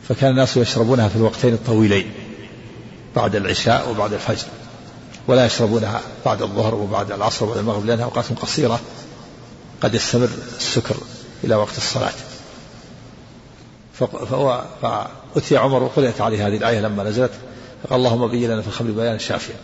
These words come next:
ثم نزلت آية المائدة الباتة في التحريم، وهي قول الله تعالى: "يا أيها الذين آمنوا إنما الخمر والميسر والأنصاب والأزلام رجس من عمل الشيطان فاجتنبوه لعلكم تفلحون.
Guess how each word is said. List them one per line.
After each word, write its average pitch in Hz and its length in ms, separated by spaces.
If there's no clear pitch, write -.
ثم 143 160
نزلت 127 320
آية 120 200
المائدة 107 440
الباتة 120 500
في - 180
التحريم، 101 520
وهي 117 120
قول 117 160
الله 107 200
تعالى: 107 300
"يا 123 160
أيها 117 220
الذين 113 260
آمنوا 113 180
إنما 131 220
الخمر 120 260
والميسر 131 460
والأنصاب 120 480
والأزلام 110 500
رجس 131 240
من 113 140
عمل 110 160
الشيطان 127 340
فاجتنبوه 143 680
لعلكم 127 360
تفلحون. 113 380